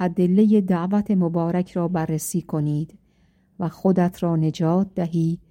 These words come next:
که اگر شما نجات یابی، آنان که گمراه مانده اند به شما زیانی نرسانند. از شما خواهش می‌کنم کتاب‌های سید احمد الحسن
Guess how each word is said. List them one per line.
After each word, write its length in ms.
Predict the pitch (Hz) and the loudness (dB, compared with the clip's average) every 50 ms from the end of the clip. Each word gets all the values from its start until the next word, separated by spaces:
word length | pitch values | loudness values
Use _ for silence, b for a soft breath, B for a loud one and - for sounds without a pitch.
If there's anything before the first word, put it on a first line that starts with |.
| _ _ _ _ _ _ _ _ _ _ | _ _ _ _ _ _ _ _ _ _
که 140 | - - 185 - - | -8 -8 -8 -4 0
اگر 360 | 190 202 190 208 196 196 190 | 0 2 2 2 2 2 0
شما 440 | 185 - - 190 185 190 202 226 240 | -2 0 2 4 4 6 4 4 4
نجات 580 | 233 233 220 214 202 190 185 175 165 - - | 4 4 4 2 0 0 0 0 -2 -4 -6
یابی، 640 | 180 175 160 151 156 151 - 170 170 175 175 185 180 _ _ _ _ _ _ _ _ _ _ _ | -6 -6 -4 -4 -4 -2 -2 -2 -2 -2 -2 -4 -6 _ _ _ _ _ _ _ _ _ _ _
آنان 380 | - 175 170 175 180 190 208 202 | -4 -2 0 2 4 6 6 4
که 140 | 196 - 202 | 4 2 0
گمراه 580 | - 208 196 185 185 180 190 202 208 214 208 202 | 2 4 4 4 4 4 4 4 4 4 2 2
مانده 340 | 196 185 170 170 175 180 - | 2 0 2 0 -2 -2 -4
اند 440 | 170 170 175 175 175 175 180 180 180 b b b b b b b - | -4 -2 0 0 0 0 0 -2 -6 b b b b b b b -4
به 100 | 185 175 | -4 -4
شما 580 | - - - 170 160 165 165 170 170 170 175 | -4 -4 -4 -2 0 0 0 2 2 2 0
زیانی 840 | 170 160 165 165 156 160 165 170 165 160 160 160 160 160 160 165 - _ _ _ _ _ - | 0 0 0 0 2 2 2 2 2 2 2 2 2 0 0 -2 -6 _ _ _ _ _ -2
نرسانند. 1080 | 180 170 160 151 - 151 - - 156 143 147 143 143 143 143 165 165 160 170 185 185 - _ _ _ _ _ _ _ _ _ _ _ _ _ _ _ _ _ _ _ _ _ | -2 0 0 0 -2 -6 -6 -6 -6 -4 -4 -2 -2 -4 -4 -4 -6 -6 -8 -10 -12 -14 _ _ _ _ _ _ _ _ _ _ _ _ _ _ _ _ _ _ _ _ _
از 180 | - 180 175 - | -6 -4 -4 0
شما 280 | - 196 190 208 214 208 | 2 4 4 6 4 4
خواهش 480 | 208 214 202 196 196 220 214 - - | 2 0 0 2 2 0 0 0 0
می‌کنم 580 | 214 202 202 - 190 185 185 185 180 180 185 185 b b b b b b b | 0 0 0 0 0 0 2 2 2 2 0 0 b b b b b b b
کتاب‌های 800 | _ 196 185 185 196 180 180 180 - - 214 208 208 196 208 202 | _ -6 -4 -2 0 0 0 0 -2 -2 0 0 2 4 2 2
سید 420 | 202 - 190 185 202 208 208 208 | 0 -2 -2 2 2 2 2 2
احمد 320 | 190 185 196 185 175 180 | 0 0 0 0 0 0
الحسن 680 | 175 175 180 - 170 170 - - 190 185 185 185 185 | -2 -4 -4 -4 -6 -8 -6 -2 0 2 4 4 2